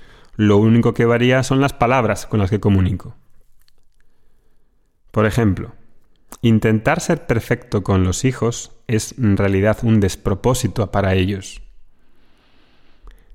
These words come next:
Si una madre no expresa y siente su rabia, el hijo no va a saber lidiar y expresar su rabia.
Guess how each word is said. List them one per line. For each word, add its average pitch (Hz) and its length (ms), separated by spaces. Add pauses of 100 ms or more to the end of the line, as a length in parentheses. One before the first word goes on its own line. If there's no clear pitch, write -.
(140)
Si - 240
una 160 240
madre 95 380 (460)
no 120 340
expresa 107 680
y 117 120
siente 151 480
su 104 240
rabia, 110 580 (640)
el 131 200
hijo 160 340
no 156 160
va 151 100
a 143 40
saber 156 280
lidiar 151 340
y 156 40
expresar 139 380
su 160 140
rabia. 139 460